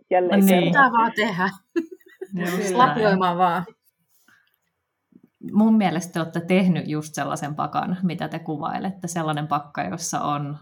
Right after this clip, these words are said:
Speaker 2: on representaatio ja just niin kuin Noora ihanasti sanoi, että kuvitella, että jos tää on jollekin se eka pakka, niin mun niin kuin pää, pää räjähtää silleen, että what? Että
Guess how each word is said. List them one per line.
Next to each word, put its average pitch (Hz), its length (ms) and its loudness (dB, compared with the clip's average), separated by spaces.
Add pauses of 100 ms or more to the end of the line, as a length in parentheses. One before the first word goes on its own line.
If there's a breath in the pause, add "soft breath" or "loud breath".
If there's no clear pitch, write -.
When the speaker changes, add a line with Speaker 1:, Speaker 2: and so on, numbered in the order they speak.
(140)
Speaker 2:
on 190 220 4
representaatio 147 1040 -6
ja 139 260 -4
just 156 280 -6 (140)
niin 151 220 -8
kuin 156 180 -6
Noora 156 320 -2
ihanasti 156 400 -6
sanoi, 151 400 -6
että 165 200 -10
kuvitella, 156 840 -4 (100)
että - 460 -10 (340 soft breath)
jos 156 240 -6
tää 165 260 4
on 143 120 -2
jollekin 139 400 -8
se 151 180 -8
eka - 240 -6
pakka, - 460 -6 (480)
niin 170 180 -4
mun 156 220 -6
niin 147 100 -8
kuin 151 140 -12
pää, 143 480 -2 (360)
pää 165 280 2
räjähtää 151 640 -4
silleen, - 420 -10
että 185 140 -6
what? 190 320 0 (380)
Että 170 140 -10